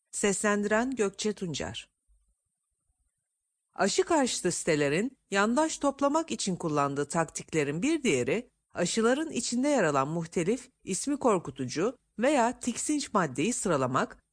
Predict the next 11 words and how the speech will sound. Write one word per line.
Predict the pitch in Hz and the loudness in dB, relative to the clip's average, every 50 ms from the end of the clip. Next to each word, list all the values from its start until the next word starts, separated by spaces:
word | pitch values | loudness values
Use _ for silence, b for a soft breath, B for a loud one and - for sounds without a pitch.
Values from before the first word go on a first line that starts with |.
| _ _ - | _ _ -4
bu | 320 | -2
şekilde | 302 - 302 185 165 151 135 135 165 196 240 240 | -2 0 -2 -2 -2 -4 -2 0 0 0 0 0
anne | - - 226 240 247 262 233 | 2 2 2 4 2 2 2
babaları | 220 180 165 143 156 202 254 - | 2 2 2 2 2 2 0 0
korkutmak | - 254 220 202 196 208 190 - 185 165 151 131 - | 0 0 0 0 0 -4 -6 -2 -2 -2 -2 -2 -2
geliyor. | 117 113 113 117 110 98 107 - - - _ _ _ _ _ _ _ _ _ _ _ _ _ _ _ _ | -4 -4 -2 -4 -4 -4 -6 -8 -12 -16 _ _ _ _ _ _ _ _ _ _ _ _ _ _ _ _
Bilim | - 185 214 320 370 392 | 0 2 4 2 2 2
okuryazarlığının | 330 302 - - 254 214 170 156 147 139 151 139 139 139 139 139 135 135 147 170 | 0 -2 0 0 2 2 4 2 2 2 2 2 4 2 2 0 0 -2 -2 -4
çok | 180 - 294 302 294 311 | -2 -2 -4 -2 0 2
yaygın | 294 269 269 233 262 247 | 2 4 4 2 0 0
olmadığı, | - - 254 294 302 294 226 143 120 127 123 131 147 190 | 0 2 0 2 2 0 0 0 0 -2 -4 -4 -4 -6